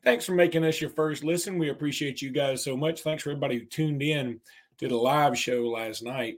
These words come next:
Uh, you guys are the best. We do appreciate you so very much. Jimmy, um, this episode is brought to you by Prize Picks, and I'll talk about Prize Picks in just a little bit.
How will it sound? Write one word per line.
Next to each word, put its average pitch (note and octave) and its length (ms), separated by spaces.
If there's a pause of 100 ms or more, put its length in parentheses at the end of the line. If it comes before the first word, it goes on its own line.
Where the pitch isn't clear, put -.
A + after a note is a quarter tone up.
Uh, G#2+ 260
you G2+ 200
guys D#2+ 380
are F#2+ 60
the D#2+ 80
best. F2+ 640
We G#2+ 140
do G2+ 180
appreciate G#2 600
you A2+ 40
so A2 240
very A2 280
much. F3+ 340 (920)
Jimmy, C3+ 380 (440)
um, A#2 460
this C3 180
episode C3+ 300
is A#2 80
brought C3+ 180
to - 100
you C3 60
by A#2 160
Prize C#3+ 420
Picks, A#2 360
and B2 100
I'll A2+ 80
talk B2+ 220
about A2+ 280
Prize A2+ 300
Picks A#2 320
in G#2 140
just A#2 340
a G#2+ 100
little A2+ 440
bit. A#2 480